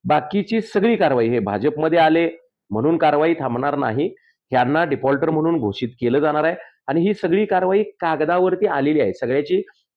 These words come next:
कागदपत्र आमच्याकडे पण आहेत, त्यांच्याकडे पण आहेत आणि सरकारकडे पण आहेत. म्हणजे, अ, आलेली, कागदावर आलेली, एखाद्या जर कागदावरती लिहिलेलं एकदा एखादा निर्णय झालेला असेल तर तो थांबवता येत नाही. म्हणजे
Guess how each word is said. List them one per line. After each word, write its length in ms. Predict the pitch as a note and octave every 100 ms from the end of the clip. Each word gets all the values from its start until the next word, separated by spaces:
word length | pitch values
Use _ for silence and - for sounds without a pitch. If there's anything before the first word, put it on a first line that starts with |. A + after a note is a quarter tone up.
| -
कागदपत्र 540 | C3+ E3 E3 F3+ F#3+
आमच्याकडे 460 | F3 D3+ F#3 F3 F#3
पण 140 | F#3+
आहेत, 260 | E3+ C#3 - - _ _ _
त्यांच्याकडे 420 | A2+ A2+ D#3 E3+
पण 120 | E3 E3+
आहेत 240 | E3 F3+
आणि 120 | G3
सरकारकडे 440 | F#3+ F3+ E3+ C3+ A#2
पण 100 | F#2+
आहेत. 200 | E2 - _ _ _ -
म्हणजे, 560 | B2 F3 G#3 A3 - - _ -
अ, 40 | B2 B2 -
आलेली, 320 | B2 C#3 F3
कागदावर 540 | F#3 D#3 C#3 E3+ F#3+ G3
आलेली, 280 | E3+ E3
एखाद्या 400 | D#3+ D3 E3+ E3+
जर 140 | F3+ F#3
कागदावरती 680 | F#3 D#3 D#3 E3+ E3+ F3+ E3+
लिहिलेलं 320 | D#3 D#3 F3+
एकदा 480 | F3+ E3+ D3 D3 E3
एखादा 340 | - - D#3 E3
निर्णय 360 | E3+ D3 E3
झालेला 340 | E3 C#3 C#3 C#3+
असेल 220 | - F2+ - _ _ _ -
तर 100 | E3+
तो 120 | G3+
थांबवता 380 | F3+ E3 E3+ E3
येत 160 | D#3 C3 -
नाही. 140 | D#2+
म्हणजे 260 | F#2 C3 D3+